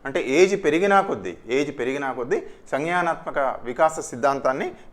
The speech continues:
పియాజే చెప్పారు మనకు, నాలుగు దశల్లో జరుగుతుందని. సెన్సరీ మోటార్ స్టేజ్, ప్రీ ఆపరేషనల్ స్టేజ్, అదేవిధంగా మామూలుగా కాంక్రీట్ ఆపరేషనల్ స్టేజ్, అబ్స్ట్రాక్ట్ ఆపరేషన్, ఆపరేషనల్ స్టేజ్.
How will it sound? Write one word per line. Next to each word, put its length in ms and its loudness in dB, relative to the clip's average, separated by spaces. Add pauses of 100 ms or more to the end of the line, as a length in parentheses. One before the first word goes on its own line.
పియాజే 340 4
చెప్పారు 580 -2
మనకు, 240 -12
నాలుగు 380 0
దశల్లో 280 -6
జరుగుతుందని. 540 -8 (480)
సెన్సరీ 340 -2
మోటార్ 320 -2
స్టేజ్, 320 -2 (640)
ప్రీ 160 0
ఆపరేషనల్ 540 0
స్టేజ్, 340 -4 (920)
అదేవిధంగా 680 -2 (200)
మామూలుగా 420 0
కాంక్రీట్ 480 -2
ఆపరేషనల్ 520 2
స్టేజ్, 280 -4 (380)
అబ్స్ట్రాక్ట్ 440 -2
ఆపరేషన్, 560 -4
ఆపరేషనల్ 500 -4
స్టేజ్. 300 -8